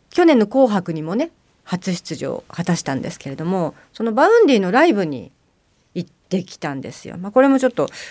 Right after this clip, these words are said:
あの、おは-、お恥ずかしながら息子と一緒に行ったんですけれども、やっぱり、まあ、周りは若者だらけなんですが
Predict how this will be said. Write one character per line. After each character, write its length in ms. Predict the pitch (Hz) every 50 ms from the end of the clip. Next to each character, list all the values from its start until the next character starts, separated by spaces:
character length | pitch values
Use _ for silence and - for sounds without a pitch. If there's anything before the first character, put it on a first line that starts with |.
| - -
あ 160 | - 160 -
の、 280 | - 175 156 131 - - -
お 60 | 180
は-、 120 | 175 180 175 -
お 80 | - 175
恥 200 | 156 185 196 175
ず 40 |
か 100 | 175 202
し 120 | 202 - 208
な 100 | 190 170
が 80 | 147
ら 140 | 110 92 85 - - - - - - _
息 240 | - - 208 185 180
子 100 | - 208
と 80 | 180 190
一 40 | 180
緒 80 | -
に 100 | 185 185
行 60 | 180
っ 20 | 180
た 120 | - 196
ん 40 | 190
で 60 | 151
す 80 | 156 -
け 120 | - -
れ 40 | -
ど 80 | - 185
も、 260 | 208 214 196 165 - - - - - - - - - - _ _ _ _
や 140 | - 151 147
っ 40 | 147 _ _ _ _ _
ぱ 140 | - 208 208
り、 220 | 190 185 175 156
ま 100 | - 190
あ、 20 | 196
周 260 | 175 180 202 262 311
り 80 | 269 311
は 80 | 285 254
若 240 | 226 226 226 294
者 200 | 294 285 285 285 262
だ 120 | 277 294
ら 80 | 277 240
け 100 | - 185
な 120 | 175 156
ん 60 | 156
で 100 | 139 151
す 100 | - -
が 220 | - 165 151 104